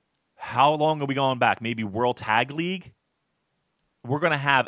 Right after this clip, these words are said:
a great heavyweight tag team championship match. It's gonna be great, right? This is what we've dreamed of for years.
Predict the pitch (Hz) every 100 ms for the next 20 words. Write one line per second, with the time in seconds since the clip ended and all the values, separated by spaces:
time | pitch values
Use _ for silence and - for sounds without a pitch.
0 | - 117 95 101 104 120 143 - - _
1 | _ _ _ _ - 131 127 139 127 120
2 | 123 - _ _ _ _ - - 117 120
3 | 117 - 117 110 110 107 - _ _ -
4 | - 104 101 107 101 - 98 - 90 82
5 | 80 - - _ _ _ _ _ 147 -
6 | 208 156 101 113 175 - - _ _ _
7 | _ _ _ - 160 233 - _ - 214
8 | 233 196 - 180 139 139 160 196 160 107
9 | - 131 123 123 139 170 185 156 92 71
10 | - -